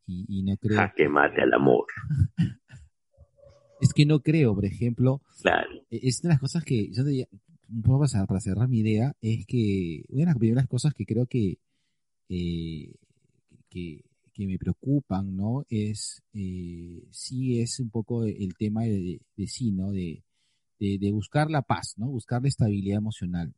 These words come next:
Speaker 1: Eh, generalmente me preocupa mucho mi estabilidad emocional. Eh, soy una
Speaker 2: Ujú.
Speaker 1: persona que, que, que, que, que, que,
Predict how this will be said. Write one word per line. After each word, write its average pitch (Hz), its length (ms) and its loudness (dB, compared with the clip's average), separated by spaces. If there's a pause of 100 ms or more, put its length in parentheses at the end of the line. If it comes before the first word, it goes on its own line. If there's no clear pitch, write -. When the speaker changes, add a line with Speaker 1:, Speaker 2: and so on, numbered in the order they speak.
Speaker 1:
Eh, 90 500 -6 (520)
generalmente 120 380 2
me 110 100 0
preocupa 123 320 0
mucho 135 340 4
mi 110 80 6
estabilidad 92 380 2
emocional. 98 600 -2 (140)
Eh, 90 320 -6
soy - 160 -2
una 98 80 12
Speaker 2:
Ujú. 92 80 10
Speaker 1:
persona 87 220 8
que, 92 160 -2 (560)
que, 82 180 -12
que, - 200 -10 (720)
que, 98 180 -4
que, 95 240 -4
que, 95 160 -4